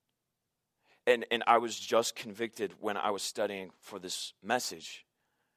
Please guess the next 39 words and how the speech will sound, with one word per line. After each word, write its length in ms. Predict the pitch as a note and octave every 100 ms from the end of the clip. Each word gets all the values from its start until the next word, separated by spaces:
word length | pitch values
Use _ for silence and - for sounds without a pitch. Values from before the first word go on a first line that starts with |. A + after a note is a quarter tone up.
| _ _ -
When 140 | A#2+
I 140 | A2+
look 340 | A#2+ B2+ D#3+ G#3
at 120 | -
the 60 | C3+
way 300 | A#2 D3 D#3+
that 180 | A2+
Jesus 560 | - C3 E3+ B2+ A2+ - - -
approaches 580 | A#2+ - E3 F3 - C3+
the 80 | C3+
conversation, 720 | - C#3 A#2+ G#2+ D#3 E3 C#3+
I 60 | D3+
think, 220 | F3+ D#3+ - -
"How 220 | G#3+ C#4 C4
often 400 | G3+ A#3+ C#4 A3+
do 140 | E3+ G#3
I 80 |
take 220 | A#3+ F#4 -
the 80 |
low 300 | G3 F3 G#3+
ground 300 | F#3 G3 E3+
in 60 | E3
the 80 | D#3
conversation? 800 | F3 E3 C#3 - D3 D3+ - D#2 _ _ _ _ _ _ _ _ -
How 180 | B3 A#3
often 340 | C4+ C4+ D4
do 140 | A#3
I 100 | G#3+
humble 380 | F#3 G3 A3+ B3+
myself 520 | F#3+ D#3 - - D#3
in 60 | D#3+
the 80 | D#3+
conversation 680 | F#3+ F#3+ F3+ G#3+ G#3+ A3
and 140 | F#3 F3+
let 160 | A#3
somebody 400 | - C#4+ D4 G#3 E3+
else 360 | A#3 A3 - - -
really 300 | F3+ C#4 D4+
just 360 | F#3 G#3 -